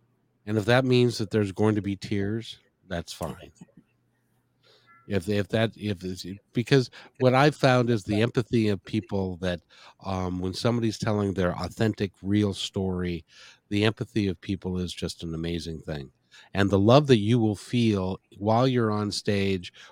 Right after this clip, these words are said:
with the people that are in the audience listening to you is going to be amazing.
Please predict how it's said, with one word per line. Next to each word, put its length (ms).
with 240
the 80
people 420
that 180
are 140
in 140
the 140
audience 440
listening 420
to 140
you 280
is 360
going 380
to 160
be 480
amazing. 1080